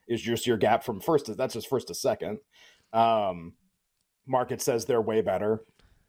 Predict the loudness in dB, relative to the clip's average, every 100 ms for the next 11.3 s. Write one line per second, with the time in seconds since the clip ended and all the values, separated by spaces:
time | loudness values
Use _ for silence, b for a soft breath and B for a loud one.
0 | -8 0 2 4 2 2 0 0 0 0
1 | 0 0 0 0 0 0 -2 0 0 2
2 | 0 -2 -6 0 2 4 2 0 0 -2
3 | 2 2 2 0 0 0 -4 -6 -8 -6
4 | -4 -2 0 0 2 4 4 4 -2 -6
5 | -8 -10 -14 -12 -12 -8 -8 0 0 0
6 | -4 -8 -20 B B 2 2 2 0 0
7 | 0 0 -10 -20 _ -20 -20 -8 0 2
8 | 2 0 -2 -2 -4 -4 -4 -4 -2 0
9 | 2 0 0 -2 0 2 4 2 0 -4
10 | -2 -2 -2 2 2 2 0 -2 -4 2
11 | 2 0